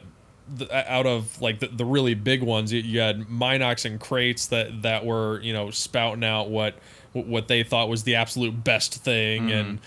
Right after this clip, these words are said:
Speaker 1: you know, bashing on, you know, negative play experience and all this stuff, and
Speaker 2: Yeah.
Speaker 1: and, uh, and then you have,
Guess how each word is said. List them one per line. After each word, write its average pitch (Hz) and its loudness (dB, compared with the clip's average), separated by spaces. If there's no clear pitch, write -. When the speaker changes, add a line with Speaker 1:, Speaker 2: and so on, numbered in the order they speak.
Speaker 1:
you 120 2
know, 107 2
bashing 113 0
on, 110 0
you 127 -2
know, 107 -2
negative 123 0
play 127 2
experience 120 0
and 120 0
all 120 2
this 117 0
stuff, 117 0
and 113 -4
Speaker 2:
Yeah. 95 -4
Speaker 1:
and, 117 -2
uh, 110 0
and 127 -2
then 143 2
you 143 6
have, 127 6